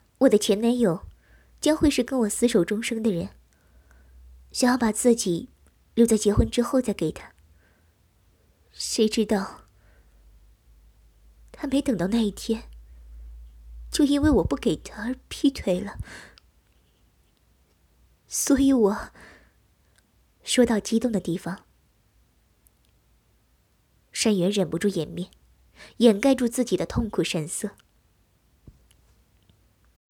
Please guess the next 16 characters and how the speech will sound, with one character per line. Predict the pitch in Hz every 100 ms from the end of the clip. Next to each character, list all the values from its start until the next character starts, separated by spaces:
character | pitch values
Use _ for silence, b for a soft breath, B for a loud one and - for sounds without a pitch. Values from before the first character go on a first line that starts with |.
| _ _ _ _ _ - _ - - - - - _ -
“我 | -
看 | 247 247
网 | 247 214
络 | 208
上 | 233 - 214 208 b b b b b b _ _ _ _
有 | -
人 | 262 269
是 | 302
自 | 262 294
己 | -
给 | 247
自 | 254 226
己 | 196
破 | - 220
除 | 220 - 175
的， | - -